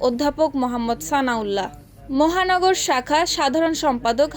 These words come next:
হাজী মোহাম্মদ নুরুল কবিরের সঞ্চালনায়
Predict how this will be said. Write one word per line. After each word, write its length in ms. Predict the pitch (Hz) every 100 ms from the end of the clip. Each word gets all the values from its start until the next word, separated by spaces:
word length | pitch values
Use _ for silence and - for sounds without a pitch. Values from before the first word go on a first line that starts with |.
| -
হাজী 280 | 320 302 330
মোহাম্মদ 440 | 277 254 240 240 220
নুরুল 380 | 269 294 330 320
কবিরের 360 | 277 247 233
সঞ্চালনায় 720 | 233 247 226 233 220 226 269